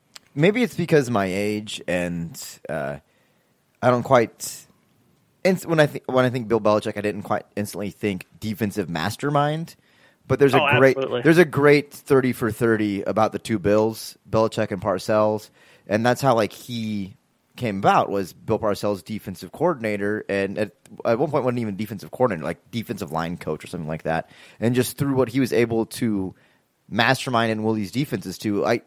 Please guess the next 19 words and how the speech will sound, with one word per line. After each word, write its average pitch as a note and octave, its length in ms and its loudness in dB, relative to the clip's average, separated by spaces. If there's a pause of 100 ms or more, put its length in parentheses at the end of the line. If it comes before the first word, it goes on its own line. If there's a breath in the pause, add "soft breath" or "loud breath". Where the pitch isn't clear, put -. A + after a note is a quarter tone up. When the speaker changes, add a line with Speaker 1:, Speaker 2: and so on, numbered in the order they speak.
(100)
Speaker 1:
a C3+ 60 0
tremendous D#3+ 920 -2
respect G2+ 480 -2
for G2+ 140 -6
Bill F2+ 120 -4
Belichick. F2 500 -2
As E2+ 100 -10
much G2 180 -4
as F#2+ 80 -8
I F#2+ 80 0
love F2 340 -2
to - 120 -14
shit G2 240 -6
all F#2+ 100 0
over F#2 160 -4
the F#2 60 -6
New F#2+ 80 -2
England F#2 240 -6
Patriots, F#2+ 420 -4